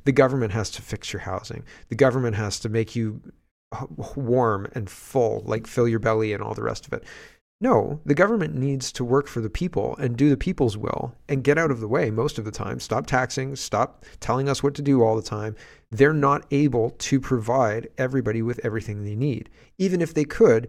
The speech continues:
it wouldn't be exactly what you need, right? Because maybe you, you don't like chicken, you like pork instead, or vice versa, and so on and so forth. So if the government gets a bulk order of chicken and hands out chicken,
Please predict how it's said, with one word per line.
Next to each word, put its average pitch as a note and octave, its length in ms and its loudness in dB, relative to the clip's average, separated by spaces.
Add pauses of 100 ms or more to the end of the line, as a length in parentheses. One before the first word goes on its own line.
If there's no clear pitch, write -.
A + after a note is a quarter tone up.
(280)
it D#3+ 140 -2
wouldn't E3+ 260 0
be G3+ 120 0
exactly B2+ 440 0
what F3 260 0
you C3+ 320 -2
need, - 340 -8 (120)
right? D#3+ 260 -4
Because C3 260 -2
maybe C3+ 240 0
you, B2+ 300 0 (100)
you C3 140 2
don't C3 160 0
like C3 220 -2
chicken, B2 320 2
you B2 80 0
like A#2+ 240 0
pork - 260 -4
instead, - 400 -8
or A2+ 280 0
vice A2+ 300 -6
versa, - 340 -10
and A#2+ 140 -4
so A#2 180 0
on A2+ 100 -2
and G#2+ 80 -4
so D#3+ 140 4
forth. - 500 -8
So - 80 -4
if A#2 80 -2
the B2+ 80 2
government B2 340 4
gets A#2+ 240 2
a A#2+ 60 0
bulk C3 320 2
order A#2 240 4
of A#2 80 -2
chicken - 260 0
and A#2 100 0
hands A#2 240 0
out A#2 140 0
chicken, A#2 340 2